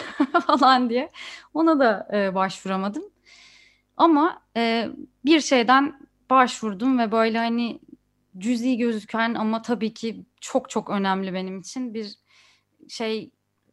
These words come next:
e, hakkı edindim yani. Bir yardım hakkı mesela. Bu da Help Musicians U K diye bir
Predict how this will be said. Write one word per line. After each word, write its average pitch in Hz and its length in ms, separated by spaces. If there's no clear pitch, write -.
e, 202 360
hakkı 208 340
edindim 165 480
yani. 160 380
Bir 180 140
yardım 175 500
hakkı 170 260
mesela. 214 360
Bu 233 80
da 220 140
Help 214 220
Musicians 208 580
U 208 140
K 190 300
diye 190 220
bir 185 320